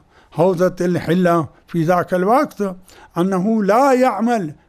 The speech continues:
بهاتين الروايتين لضعفهما، وهو يفتي بوجوب صلاة الجمعة أو وجوب الحضور إذا لم تكن يقام عندهم ما، أو لم تتوفر شرائط الإقامة عندهم،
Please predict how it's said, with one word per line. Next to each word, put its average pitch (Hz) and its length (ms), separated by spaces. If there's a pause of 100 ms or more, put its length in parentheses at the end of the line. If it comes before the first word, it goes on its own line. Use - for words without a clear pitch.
بهاتين 170 600
الروايتين 160 920 (260)
لضعفهما، 185 1000 (360)
وهو 160 360
يفتي 190 640 (320)
بوجوب 160 640
صلاة 170 260
الجمعة 165 580 (120)
أو 156 200
وجوب 180 340
الحضور 170 640 (320)
إذا 160 320
لم 175 280
تكن 160 520
يقام 165 400
عندهم 156 800 (320)
ما، 165 440
أو 160 140
لم 190 200
تتوفر 165 580
شرائط 160 460
الإقامة - 500
عندهم، 139 560